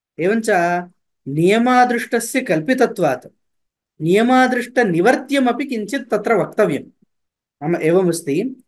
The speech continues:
ब्रह्मज्ञानेन अज्ञाने निवर्तनीये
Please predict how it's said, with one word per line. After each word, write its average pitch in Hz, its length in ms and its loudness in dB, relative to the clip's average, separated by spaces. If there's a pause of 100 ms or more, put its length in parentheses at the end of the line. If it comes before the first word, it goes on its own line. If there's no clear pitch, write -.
(520)
ब्रह्मज्ञानेन 190 1040 2 (1300)
अज्ञाने 233 720 2
निवर्तनीये 180 1040 -2